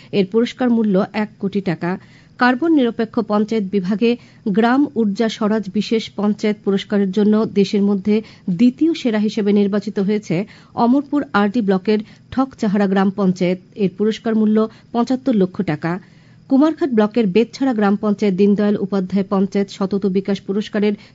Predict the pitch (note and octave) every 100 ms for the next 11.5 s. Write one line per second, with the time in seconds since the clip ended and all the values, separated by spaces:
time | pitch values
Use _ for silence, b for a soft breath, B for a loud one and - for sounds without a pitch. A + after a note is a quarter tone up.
0 | - C#4 D4 D#4+ E4 - A3+ A3 G#3 G#3+
1 | A3 G#3+ A3 A3+ G#3 A3 A#3 B - A3+
2 | A3 - G#3 G#3+ G#3+ - G#3 G3+ G#3 B3
3 | - B3+ B3 - C4 F#3+ G3+ G#3 B B
4 | C4 C4+ C#4 C#4+ A#3 G#3+ G#3 G#3+ G#3 G3+
5 | G3+ G3 F#3 G#3 - G3 D#3 F3+ E3+ F3+
6 | F#3 B B - G3 F#3+ A#3 A#3+ E4+ E4
7 | B3 G#3+ G#3 A3+ G3 F#3+ A#3 G#3+ C4 A3
8 | G#3+ A3 G#3 - G3+ G#3 G3+ B3 - G#3+
9 | E3 D#3+ D#3 F3+ F#3 B B B C#4 D4
10 | - D4+ C4 G#3 G#3 A3 A3+ A#3 G#3+ G#3
11 | G3 G#3 E3 D3+